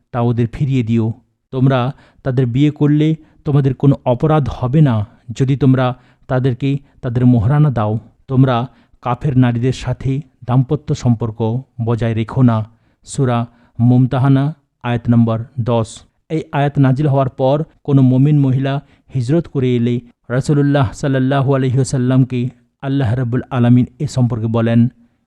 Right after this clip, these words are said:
"হে নবী, মুমিন নারীরা যখন তোমার কাছে এসে বাইয়াত করে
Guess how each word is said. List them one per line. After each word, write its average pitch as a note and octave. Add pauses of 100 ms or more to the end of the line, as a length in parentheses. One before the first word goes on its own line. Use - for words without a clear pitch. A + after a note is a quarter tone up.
(140)
"হে C3+
নবী, B2+ (400)
মুমিন D3+
নারীরা C#3+ (320)
যখন D3
তোমার C#3+
কাছে C#3+
এসে C3
বাইয়াত B2+
করে A#2+